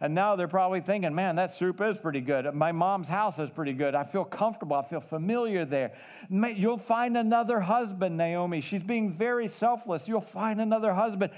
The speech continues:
And, and think about what it was like with the husband that you lost in that home, that security, that safety. There are voices all around us that, that say, "Stay like you are.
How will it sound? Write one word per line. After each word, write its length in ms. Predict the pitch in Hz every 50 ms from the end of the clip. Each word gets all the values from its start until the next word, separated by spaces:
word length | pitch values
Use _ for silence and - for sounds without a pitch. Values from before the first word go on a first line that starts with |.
| - - - -
And, 420 | 202 190 202 214 214 226 220 208 190
and 180 | 180 185 180
think 240 | 185 - 240 269 262
about 320 | 262 214 190 220 208 190 190
what 160 | 202 233 220
it 80 | 233
was 220 | 220 202 185 165 185
like 240 | 208 202 208 208 214
with 120 | 208 -
the 120 | - 147
husband 400 | 175 202 220 190 175 202 208 190
that 80 | 185 190
you 100 | 196 190
lost 340 | 196 214 214 214 190 - 185
in 140 | 185 185 185
that 200 | 196 196 185 160
home, 340 | 160 208 220 220 208 190
that 160 | 175 160 - -
security, 960 | - - 240 - - - - - 240 233 233 233 214 190 - - 170 165 151
that 240 | 139 156 156 156 -
safety. 920 | - - - 220 226 226 214 214 - - - - - 147 131 120 107 - - - - - - _ _ _ _ _ _ _ _ _ _ _ _ _
There 180 | - 254 247 247
are 100 | 220 196
voices 760 | 156 156 196 247 262 262 262 233 185 - 214 214 190 143 165 175 - -
all 500 | - 226 233 233 233 226 226 220 208 - -
around 680 | 175 180 180 185 185 180 196 202 202 208 196 185 175
us 480 | 196 - - 160 156 156 143 135 - -
that, 340 | - 175 180 180 185 185 - 160 139 131 190 180
that 200 | 160 185 175 -
say, 260 | - - 196 190 185
"Stay 400 | 180 - - - - 247 247 262
like 320 | 254 240 226 226 220 226 208
you 160 | 214 196 196
are. 420 | 196 196 196 190 175 151 135 131